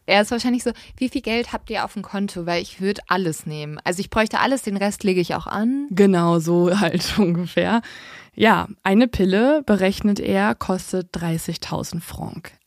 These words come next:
Speaker 2: Eine Pille.
Speaker 1: Wie kann man das auch den Menschen antun, die
Speaker 2: Ja.
Speaker 1: man am meisten liebt?
Speaker 2: Für die erste Behandlung, sagt er, bräuchte der Onkel aber mindestens zwei Pillen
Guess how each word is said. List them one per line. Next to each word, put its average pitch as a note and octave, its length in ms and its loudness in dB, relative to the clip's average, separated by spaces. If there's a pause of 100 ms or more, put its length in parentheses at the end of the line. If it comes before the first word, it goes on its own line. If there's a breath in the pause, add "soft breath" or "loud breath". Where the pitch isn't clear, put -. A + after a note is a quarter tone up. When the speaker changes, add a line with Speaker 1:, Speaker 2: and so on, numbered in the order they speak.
Speaker 2:
Eine F3 480 0 (100)
Pille. - 420 -10 (380 loud breath)
Speaker 1:
Wie F#3 100 -6
kann G#3+ 240 -2
man C4+ 140 2
das B3+ 140 -2
auch - 160 -4
den G3 200 0
Menschen A3 480 -2
antun, G#3 580 -2
die F#3 100 -8
Speaker 2:
Ja. C4+ 100 4
Speaker 1:
man A#3 100 0
am F3 140 -4
meisten F3+ 480 -4
liebt? - 440 -12 (500)
Speaker 2:
Für A3+ 100 4
die G#3+ 80 6
erste A#3+ 260 4
Behandlung, G#3 480 4
sagt G#3 220 0
er, G#3 200 2
bräuchte G3+ 420 0
der G3 160 0
Onkel G3 220 0
aber F3+ 160 0
mindestens F3+ 520 -4
zwei C#4 340 2
Pillen D#3+ 420 0